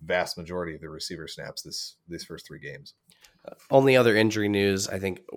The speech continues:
Speaker 2: notable that's been brought up is the Chris Barnes concussion. Um, that one does concern me just because, uh, Ty Summers might have been the worst player out there. And I, I hate being mean to anyone.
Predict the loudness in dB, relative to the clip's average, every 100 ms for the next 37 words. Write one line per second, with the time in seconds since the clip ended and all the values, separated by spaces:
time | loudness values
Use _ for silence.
0 | -12 -8 0 2 2 0 0 -2 -4 -6
1 | -8 -8 -4 -4 -4 -6 -8 -8 -10 -6
2 | -6 -4 -4 -2 -4 -10 -10 -16 -16 -2
3 | 0 0 -2 -4 -6 _ -20 -20 _ -14
4 | -10 -10 -12 -18 _ _ _ 0 4 6
5 | 6 6 6 4 -2 0 2 2 2 0
6 | -2 -8 -8 -4 -2 -2 -4 -6 _ _
7 | -6 -6 -8 _ _ -8 0 2 2 2
8 | 2 0 0 -2 -2 -4 -6 -6 -6 -4
9 | -4 -6 -8 -12 -12 -12 -4 -2 2 4
10 | 4 4 4 4 6 4 4 2 2 4
11 | 4 2